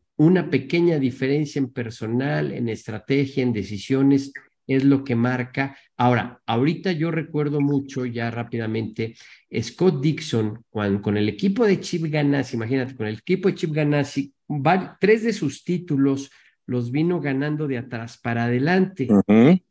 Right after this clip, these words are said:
Speaker 1: Arrancaban muy mal la temporada y iba, iban mejorando conforme pasaban las carreras. Al equipo Arrow McLaren le pasa exactamente lo contrario.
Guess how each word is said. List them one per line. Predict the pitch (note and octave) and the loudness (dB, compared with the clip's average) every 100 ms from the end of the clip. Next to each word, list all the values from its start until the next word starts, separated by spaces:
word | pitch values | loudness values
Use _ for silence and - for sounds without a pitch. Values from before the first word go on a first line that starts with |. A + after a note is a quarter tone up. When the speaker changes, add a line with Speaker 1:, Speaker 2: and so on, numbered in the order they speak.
| - | -8
Speaker 1:
Arrancaban | A#2+ A#2+ A#2+ D3 E3 | -4 -4 -2 -2 0
muy | D3 D#3 | 2 2
mal | D3+ D3+ | 0 -2
la | D3+ | -4
temporada | D3+ D3 D#3+ C#3+ C3+ | -6 -6 -6 -4 -4
y | D#3 - - | -6 -8 -2
iba, | B2 B2+ B2+ A#2+ - _ _ _ | 0 0 -2 -6 -12 _ _ _
iban | B2 B2+ C3 C3 | 0 2 2 2
mejorando | B2 C3 C3+ B2+ A#2+ A#2+ | 0 -2 -2 -2 -2 -4
conforme | A2 G2+ G2+ G2 | -8 -8 -6 -6
pasaban | G2 G2 G#2+ G#2+ G#2 | -6 -6 -4 -4 -4
las | G#2+ | -4
carreras. | - A#2 C3+ B2 A#2+ - - _ _ | -4 0 2 0 -2 -12 -20 _ _
Al | A#2 | 2
equipo | A#2 A#2 E3 E3+ E3 | 2 0 -2 0 0
Arrow | E3 E3 | 2 2
McLaren | D3 C#3 C#3+ D#3 D3 | 0 0 -2 0 -2
le | B2 | -2
pasa | D3 D3 D#3 | -4 -6 -8
exactamente | C#3+ D#3 C#3+ C#3+ D3+ C#3+ | -8 -10 -2 0 2 0
lo | C#3 A#2+ | -2 -2
contrario. | A#2 A2+ B2+ D3+ D3+ G2 | -2 -4 -4 -2 -2 -4